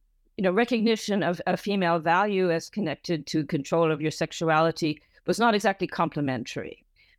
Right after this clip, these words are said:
Um, and that provoked me. I was, you know, curious as, as to the, you know, the other history of chastity, where chastity was aligned with power,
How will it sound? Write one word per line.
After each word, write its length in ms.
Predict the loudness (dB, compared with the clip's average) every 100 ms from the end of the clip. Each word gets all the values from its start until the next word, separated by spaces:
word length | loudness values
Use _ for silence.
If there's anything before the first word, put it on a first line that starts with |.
| -2
Um, 300 | 0 0 0
and 160 | 0
that 240 | 2 0 -2
provoked 460 | 0 2 2 -2
me. 200 | -8 -6
I 120 | -2 -2
was, 200 | -2 -2
you 120 | -2
know, 80 | -2
curious 480 | 0 2 2 0
as, 200 | -2 -2 -2
as 240 | -2 -2
to 160 | -6 -4
the, 260 | 0 0 -2 _ _ _ _ -4
you 80 | 0
know, 100 | 0
the 160 | 2
other 220 | 2 4
history 460 | 2 -2 -4 0 0
of 120 | 0
chastity, 680 | -2 -6 -4 -10 -8 -8 -8 _ _ _
where 100 | -2
chastity 720 | 0 2 0 0 2 2 2 -2 _ _ _ _
was 200 | -4 0
aligned 440 | 2 4 2 2 0
with 200 | -4 -6
power, 440 | 0 0 0 -4